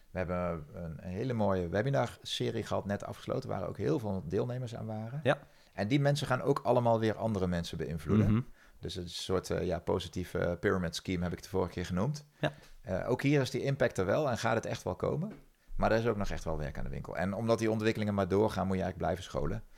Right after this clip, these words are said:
Speaker 1: Dat is een beetje ook het, eh, het probleem natuurlijk, hè.
Speaker 2: Ja. W-, eh, noem nog eens even een reden waarom dit nog niet zo hard gaat als dat wij willen.
Speaker 1: Nou, wat mij opvalt, ik zat daarover na te denken en als ik er van een afstandje naar kijk, zo een beetje in het, eh, in ons netwerk en op LinkedIn en in de discussies, eh,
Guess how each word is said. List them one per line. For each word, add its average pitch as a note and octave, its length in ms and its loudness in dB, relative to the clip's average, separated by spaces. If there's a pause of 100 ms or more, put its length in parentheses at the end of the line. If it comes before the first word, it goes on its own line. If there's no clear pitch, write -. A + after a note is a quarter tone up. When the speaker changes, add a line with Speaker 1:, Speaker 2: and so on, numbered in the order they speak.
(160)
Speaker 1:
Dat F#2+ 100 -4
is F2 60 -4
een F2 60 -2
beetje E2 260 0
ook D2+ 120 -4
het, - 180 -8
eh, D#2+ 80 -4 (560)
het - 120 -6
probleem E2+ 340 0
natuurlijk, D#2+ 360 -4
hè. F2+ 100 -2 (200)
Speaker 2:
Ja. B2 180 0 (360)
W-, G#2+ 100 -4
eh, B2+ 180 -6 (260)
noem C3+ 420 4
nog F3 160 4
eens E3+ 100 4
even E3 140 0
een C#3+ 80 4
reden C#3+ 340 4
waarom C3+ 580 4
dit B2 120 0
nog B2+ 140 0
niet C3+ 120 0
zo D3 140 0
hard C#3+ 180 0
gaat - 220 -6
als C3 160 -4
dat A#2+ 140 0
wij A2+ 120 2
willen. D#3 220 -2 (560)
Speaker 1:
Nou, A#2+ 220 6
wat D3 140 4
mij C#3+ 180 4
opvalt, F3+ 540 -2
ik B2+ 80 -4
zat B2+ 160 2
daarover A#2 320 0
na G2+ 220 2
te C3 120 -6
denken A#2 320 -2
en G2 280 -4 (280)
als G2+ 140 -6
ik G#2+ 100 -4
er F#2+ 60 -2
van G2+ 140 0
een F#2+ 120 0
afstandje A2 500 0
naar G2 140 2
kijk, D#3+ 320 0
zo - 180 0
een G#2+ 80 2
beetje G#2 320 2
in G2+ 80 0
het, F#2+ 200 -2
eh, F#2+ 440 0
in G#2 120 0
ons F#2+ 160 0
netwerk G2+ 520 4
en E2+ 240 -2
op E2+ 160 -6
LinkedIn G2 600 2
en E2 220 -2
in E2+ 80 0
de F2+ 100 -2
discussies, A2 680 -2
eh, F#2+ 340 0